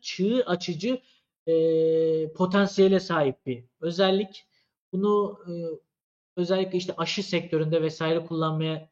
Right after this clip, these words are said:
çalışacaklar ya da bazı protein hastalıkları var, bu protein hastalıklarında kullanmaya çalışacaklar. Nasıl olduğunu bilmiyorum.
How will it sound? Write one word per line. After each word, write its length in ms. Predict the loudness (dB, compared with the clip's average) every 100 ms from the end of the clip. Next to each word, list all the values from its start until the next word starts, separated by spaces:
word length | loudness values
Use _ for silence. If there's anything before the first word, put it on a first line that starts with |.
| _ _
çalışacaklar 640 | -4 -4 -2 -4 0 2
ya 160 | 2 2
da 260 | 0 -2 _ _
bazı 300 | 4 6 4
protein 380 | 0 0 2 2
hastalıkları 680 | 2 0 0 0 4 6 6
var, 360 | 4 2 -6 _ _ _ _ -8
bu 100 | -2
protein 380 | 0 2 2 0
hastalıklarında 760 | 0 0 -2 -2 0 2 2 0
kullanmaya 480 | 2 4 4 2 0
çalışacaklar. 600 | -2 -2 -2 0 0 2
Nasıl 300 | 2 6 8
olduğunu 420 | 8 8 2 0
bilmiyorum. 520 | 0 2 4 2